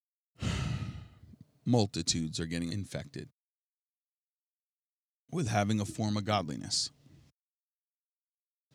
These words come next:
I go to church, I give,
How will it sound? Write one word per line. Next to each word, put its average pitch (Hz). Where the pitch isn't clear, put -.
I 113
go 151
to 165
church, 180
I 107
give, 170